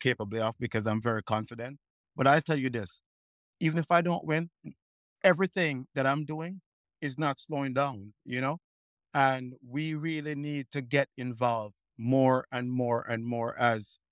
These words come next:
as a people. This room right here is very important because I can tell you this, one person in, in this room tonight is gonna leave with some form of, this is like what you call church in an unconventional way.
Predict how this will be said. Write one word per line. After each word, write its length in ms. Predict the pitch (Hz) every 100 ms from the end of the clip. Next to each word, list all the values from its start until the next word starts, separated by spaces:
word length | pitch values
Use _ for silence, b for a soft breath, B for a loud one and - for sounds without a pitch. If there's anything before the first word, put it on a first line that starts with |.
| _ -
as 140 | 117
a 80 | 113
people. 380 | - 139 120 101
This 320 | 107 151 -
room 220 | 160 165 160
right 200 | 165 165
here 280 | 156 170 190 _ _ _ -
is 160 | 113 92
very 300 | 147 143 147
important 520 | 143 143 123 113 135
because 320 | 127 131 117
I 100 | 113
can 180 | 139 131
tell 140 | 147
you 120 | 123
this, 220 | 110 98 - _ _ _
one 360 | 110 151 165 160
person 420 | 160 160 151 151
in, 260 | - 139 147
in 160 | 127 131
this 240 | 123 -
room 240 | 120 110 104
tonight 360 | 117 117 101 -
is 120 | 120
gonna 240 | 117 123 117
leave 440 | 117 123 113 101 - _ _ _ -
with 140 | 117 -
some 400 | - 170 156 147 -
form 400 | 147 143 131 131
of, 180 | 143 123 - -
this 220 | 165 175
is 100 | 185
like 160 | 175 -
what 180 | 151 143
you 80 |
call 220 | - 120 98
church 540 | - 135 104 - - - _ _ _ _ _ _ _ _ _ -
in 120 | 127
an 120 | 131
unconventional 840 | 131 135 131 120 110 107 110 101 98
way. 220 | 98 82